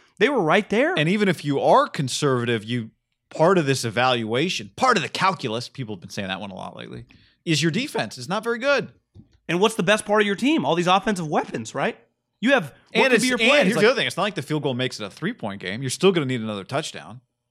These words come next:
Speaker 2: to win the football game.
Speaker 1: But
Speaker 2: Right?
Speaker 1: don't you look at it of, like, this is why I'm anti the field goal, because this is what the analytic guys always say earlier in the game. Well, early in the game, turnovers and stuff, like,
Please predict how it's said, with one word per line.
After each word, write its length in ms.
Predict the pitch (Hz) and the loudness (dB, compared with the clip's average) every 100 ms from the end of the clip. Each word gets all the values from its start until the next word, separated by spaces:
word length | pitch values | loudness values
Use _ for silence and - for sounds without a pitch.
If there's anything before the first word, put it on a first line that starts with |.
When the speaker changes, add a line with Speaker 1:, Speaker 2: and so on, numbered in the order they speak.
| _ | _
Speaker 2:
to 100 | - | -10
win 160 | 120 120 | -4 -4
the 60 | 98 | -4
football 300 | 151 104 85 | -8 -10 -16
game. 280 | - 127 - _ _ _ _ _ _ | -16 -20 -20 _ _ _ _ _ _
Speaker 1:
But 60 | 175 | 0
Speaker 2:
Right? 80 | |
Speaker 1:
don't 180 | 254 311 | 2 2
you 140 | 262 226 | 0 2
look 180 | 202 | 2
at 220 | 175 160 175 | 2 2 0
it 100 | - - | -6 -8
of, 160 | 143 131 | -6 -2
like, 340 | 135 127 - | -2 -2 -6
this 220 | 135 160 | -6 -6
is 100 | 151 | -4
why 280 | 135 127 123 | 0 2 2
I'm 100 | 131 | 0
anti 240 | 131 131 135 | -2 -2 -4
the 80 | |
field 300 | 123 135 135 | -2 -2 -2
goal, 280 | 135 131 135 _ _ _ _ _ _ _ _ _ _ | -2 -4 -6 _ _ _ _ _ _ _ _ _ _
because 200 | - 170 | -4 -2
this 100 | 170 | -2
is 80 | 151 | -4
what 100 | 160 | -4
the 140 | 160 160 | 0 0
analytic 340 | 151 185 185 | 0 -2 -2
guys 260 | 143 135 135 | -2 -4 -6
always 220 | 131 123 | -8 -6
say 140 | 135 147 | -8 -4
earlier 360 | 151 143 127 | -2 -2 -4
in 60 | 110 | -8
the 60 | |
game. 220 | 104 98 147 | -12 -14 -10
Well, 140 | 202 | -8
early 240 | - 254 247 | -4 -4 -4
in 60 | |
the 80 | 226 | -6
game, 260 | 208 208 196 | -4 -4 -4
turnovers 640 | - - 180 180 170 170 160 | -8 -2 0 0 0 -4 -4
and 100 | 151 | -2
stuff, 300 | 165 156 151 | 0 0 -2
like, 160 | 139 | -8